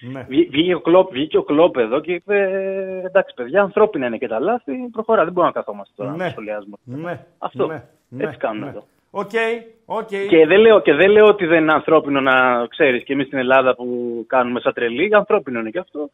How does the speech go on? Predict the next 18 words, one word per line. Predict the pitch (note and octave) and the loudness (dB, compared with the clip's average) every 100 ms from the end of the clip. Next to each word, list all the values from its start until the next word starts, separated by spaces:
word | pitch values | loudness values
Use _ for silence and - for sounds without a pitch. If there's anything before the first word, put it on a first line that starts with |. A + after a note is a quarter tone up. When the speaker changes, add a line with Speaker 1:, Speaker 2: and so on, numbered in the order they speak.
| _ _ | _ _
Speaker 1:
απλά | - B3 | -4 0
είναι | B3 | 2
άλλη | A#3+ | 0
νοοτροπία. | A#3 - G#3 F3+ A#2 A2 _ | -2 -2 -2 -2 -8 -10 _
Speaker 2:
Ναι, | B2+ E3+ F#3+ G#2 _ - | -12 -8 -8 -10 _ -16
ναι, | C3 F3 C3 - | -14 -12 -14 -16
ναι, | C#3 F3+ | -12 -8
αλλά | E3+ F3 | -6 -6
κοίταξε | E3+ A#3 B3 F#3+ | -6 -6 -6 -8
να | D#3+ | -12
σου | - | -14
πω | |
κάτι. | D#3+ A3 F3+ G#2 _ _ | -8 -6 -6 -14 _ _
Αυτό | C3 B2 F3 | -14 -12 -10
το | G3 A3 A3 | -8 -6 -4
λάθος | A#3 F#3+ F3 C3+ - - _ | -4 -4 -10 -12 -14 -20 _
χθε-, | _ F#3+ F3 B2+ G2 D3 | _ -14 -14 -18 -20 -20
προχθές | C#3 C3 F3+ F3 - | -18 -14 -12 -12 -14